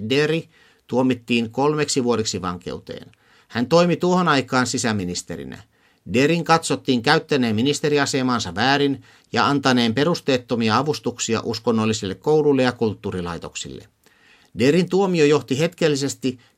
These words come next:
jopa uskonnollisen puolueen kannatuksen nousuun, sillä uskonnolliset tulkitsivat tuomion vainoksi heitä kohtaan. Deristä tuli monien silmissä syytön marttyyri, ja hänestä tuli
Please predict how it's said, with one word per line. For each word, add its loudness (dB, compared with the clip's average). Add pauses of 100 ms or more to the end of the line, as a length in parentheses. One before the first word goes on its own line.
jopa 2
uskonnollisen 0
puolueen 0
kannatuksen -2
nousuun, -2 (340)
sillä 0
uskonnolliset -2
tulkitsivat -4
tuomion 0
vainoksi 0
heitä -4
kohtaan. -8 (760)
Deristä 0
tuli 2
monien 0
silmissä 0
syytön 0
marttyyri, -4 (560)
ja -4
hänestä -4
tuli -2